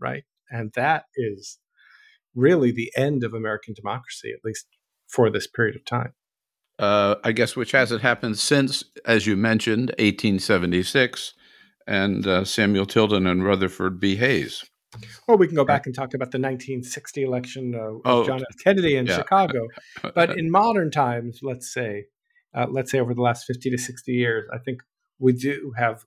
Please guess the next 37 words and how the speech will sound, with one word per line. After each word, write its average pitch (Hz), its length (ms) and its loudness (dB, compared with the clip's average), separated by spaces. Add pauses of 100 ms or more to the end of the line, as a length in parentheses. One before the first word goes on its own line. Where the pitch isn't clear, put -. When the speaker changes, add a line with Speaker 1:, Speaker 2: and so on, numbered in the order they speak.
Speaker 1:
good 127 220 2
confidence 117 500 -6
that 120 120 0
our 107 120 -2
elections 117 460 -4
were 110 80 -2
fairly 110 460 0
conducted - 400 -8 (240)
in 107 140 -8
the 104 40 -8
United 98 220 -8
Speaker 2:
So, 156 140 0
Speaker 1:
States. - 300 -12
Speaker 2:
uh, - 40 -12 (120)
so 175 360 0
you 208 280 0
have 196 200 0
s-, - 300 -6 (100)
uh, 131 100 -4
said 117 400 0
that 117 200 -6
this - 320 -4 (180)
next 135 260 -4
time, 101 380 0
were 120 200 0
they 120 200 -2
successful, - 880 -4 (680)
uh, 113 200 8 (100)
would 131 280 4
be, 120 500 6 (760)
uh, 104 220 6 (220)
I 113 100 -8
guess 131 260 -10
your, 127 100 -8 (140)
your 117 100 -8
phrase 165 400 -2
is 120 240 -2